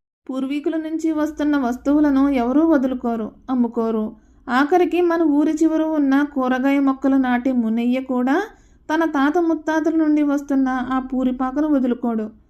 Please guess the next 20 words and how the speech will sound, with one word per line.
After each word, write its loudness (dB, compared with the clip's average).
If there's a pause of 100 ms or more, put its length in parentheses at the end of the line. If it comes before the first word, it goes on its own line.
(280)
నిలువెత్తు 0
ధనం -2
ఇస్తానన్నా -2
వాడు 0
పాకను -2
అమ్మడు. 0 (380)
"కావలిస్తే -4
అడిగి 0
చూడు" 2 (160)
అని 0
అన్నారు 2
జమీందారు 2
గారు. -6 (640)
ఈ -4
విషయంపై -4
వాదన -2
జరిగి -2 (220)
ఇద్దరం 2
పందెం 0
వేసుకున్నాం. -2